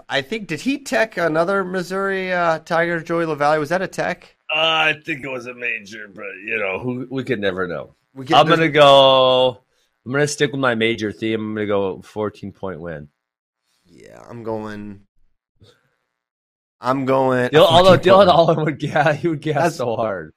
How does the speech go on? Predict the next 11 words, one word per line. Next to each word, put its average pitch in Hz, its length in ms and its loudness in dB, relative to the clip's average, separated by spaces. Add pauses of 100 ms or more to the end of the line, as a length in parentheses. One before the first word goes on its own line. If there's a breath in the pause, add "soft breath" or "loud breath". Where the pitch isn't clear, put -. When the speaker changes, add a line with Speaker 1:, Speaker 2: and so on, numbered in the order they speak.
(120)
Speaker 1:
I'm 226 200 0
saying, 160 520 0 (120)
I'm 143 180 -6
saying, 127 440 -4
uh, 104 280 -6 (960)
I'm 120 120 -12
saying 123 220 -6
five. 85 500 -10 (1700)
Five 113 220 -4
for 107 100 -10
Nolf. 90 440 -16